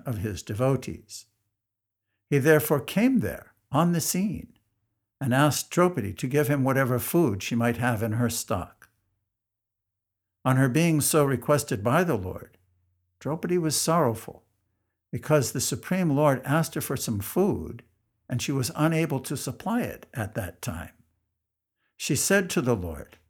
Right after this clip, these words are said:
that the mysterious dish which she had received from the sun god could supply any amount of food if she herself had not eaten. But on that day she had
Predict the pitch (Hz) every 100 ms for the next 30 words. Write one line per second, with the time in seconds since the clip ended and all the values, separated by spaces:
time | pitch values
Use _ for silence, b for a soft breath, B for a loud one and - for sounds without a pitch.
0 | _ - 120 120 123 - 180 170 156 120
1 | - 160 123 151 - - _ - 117 -
2 | 131 117 113 117 - 156 151 143 117 104
3 | - 170 156 107 82 92 - _ _ -
4 | 127 - 123 151 147 - 165 190 180 165
5 | 160 147 - 180 170 92 92 120 _ _
6 | _ _ _ 143 120 - 139 139 123 -
7 | 165 123 147 117 156 175 - 98 - -
8 | - _ _ _ _ _ _ _ _ -
9 | 123 139 151 139 139 104 165 143 98 113
10 | - - - 143 214 151 71 -